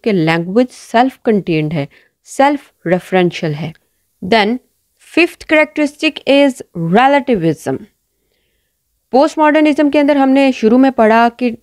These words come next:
there is no absolute truth। ये है रिलेटिविज्म कि जो ट्रुथ्स हैं वो सोशल कंस्ट्रक्शंस हैं, वो डिपेंड करते हैं रेस पे, क्लास पे, जेंडर पे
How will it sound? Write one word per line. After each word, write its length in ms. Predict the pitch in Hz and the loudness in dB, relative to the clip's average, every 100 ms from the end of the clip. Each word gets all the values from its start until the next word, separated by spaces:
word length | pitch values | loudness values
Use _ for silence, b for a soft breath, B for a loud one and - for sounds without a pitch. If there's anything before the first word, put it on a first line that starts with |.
| _ - | _ -10
there 200 | 180 220 247 | 0 2 2
is 120 | 202 | -2
no 240 | 180 226 262 - | 0 2 0 -2
absolute 520 | 196 - 233 220 220 - - | -6 -4 0 2 0 -4 -6
truth। 360 | 156 _ - _ _ _ _ _ _ - | -6 _ -20 _ _ _ _ _ _ -4
ये 240 | 208 302 | 0 2
है 220 | 285 285 | 4 4
रिलेटिविज्म 800 | 214 208 233 233 226 175 156 160 - _ _ _ - | 2 2 2 0 0 0 -2 -8 -10 _ _ _ -6
कि 80 | 262 | 0
जो 180 | 302 | 0
ट्रुथ्स 520 | 285 - 285 294 - 262 | 0 -2 -4 -4 -4 -2
हैं 140 | 277 | 0
वो 340 | 240 262 277 | 2 2 2
सोशल 720 | 269 - - 240 240 - 269 254 | 0 -8 -2 0 0 0 -2 0
कंस्ट्रक्शंस 800 | 226 208 - 202 - - 185 - | -2 -2 -4 -6 -4 -2 -2 -2
हैं, 100 | - - _ _ _ _ _ 196 | -12 -14 _ _ _ _ _ 0
वो 220 | 254 294 | 2 2
डिपेंड 500 | 196 190 - 254 254 | 0 -4 -2 -2 -2
करते 400 | - 226 - 240 | -2 -4 0 0
हैं 340 | 226 220 165 | 2 0 0
रेस 320 | 170 208 226 | 2 2 0
पे, 280 | - 226 220 _ _ _ - | -4 -4 -4 _ _ _ -2
क्लास 460 | 175 165 185 - - | 0 2 0 -4 -2
पे, 240 | 190 185 _ - | -2 -2 _ -14
जेंडर 460 | 151 170 170 185 220 | -6 -2 0 2 0
पे 280 | - 180 | 0 -4